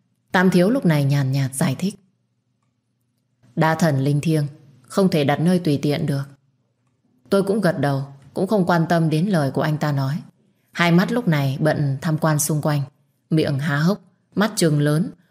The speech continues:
bởi vì độ khang trang và đầy đủ tiện nghi của mật thất này. Ở giữa mật thất có một tảng đá rất to, phía trên cùng đặt một viên đá tròn, màu rất là đỏ.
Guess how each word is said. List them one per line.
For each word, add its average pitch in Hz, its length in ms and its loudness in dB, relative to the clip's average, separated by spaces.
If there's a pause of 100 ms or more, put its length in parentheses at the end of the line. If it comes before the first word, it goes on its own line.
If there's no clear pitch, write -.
(200)
bởi 170 160 4
vì 160 100 2
độ 160 160 4
khang 214 260 -2
trang 214 280 0
và 165 80 2
đầy 143 180 2
đủ 135 180 0
tiện 156 300 0
nghi 175 280 2 (220)
của 160 120 0
mật 139 220 -2
thất 220 200 -6
này. 135 280 -4 (800)
Ở 160 140 2
giữa 165 180 2
mật 170 220 2
thất 175 200 0
có 190 100 0
một 170 180 2
tảng 135 200 -2
đá 131 160 -4
rất 143 200 -4
to, 147 300 -2 (460)
phía 180 200 2
trên 214 220 0
cùng 147 280 0
đặt 147 180 0
một 143 220 -2
viên 175 180 4
đá 156 160 0
tròn, 151 280 -2 (500)
màu 143 420 2
rất 196 200 -6
là 165 100 2
đỏ. 135 340 -2